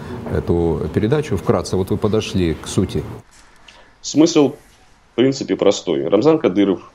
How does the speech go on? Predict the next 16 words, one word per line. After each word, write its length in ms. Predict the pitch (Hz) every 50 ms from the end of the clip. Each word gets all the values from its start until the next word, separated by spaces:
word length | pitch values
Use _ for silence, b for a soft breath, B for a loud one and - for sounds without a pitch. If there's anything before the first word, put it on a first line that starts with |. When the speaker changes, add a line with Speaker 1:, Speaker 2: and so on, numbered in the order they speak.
| _
Speaker 2:
который 340 | - - - - 123 117 110
сформировал 460 | - - 104 95 95 104 120 135 131
свою 200 | - - 110 107
команду 380 | 101 104 104 110 107 98 87 85
в 40 | 82
Чеченской 340 | - 110 104 98 - 101 107
Республике, 480 | 110 - - 175 170 131 110 - -
в 60 | -
принципе, 380 | - 127 120 107 - - - 80
из 80 | 85 87
этнических 440 | - - 104 85 - - - 95
чеченцев, 540 | - - 110 - 160 160 160 - 87 - -
из 160 | - - -
которых 340 | - 107 107 - 107 104 101
там 140 | - 95 90
процентов 420 | 85 104 113 - 113 98 - 104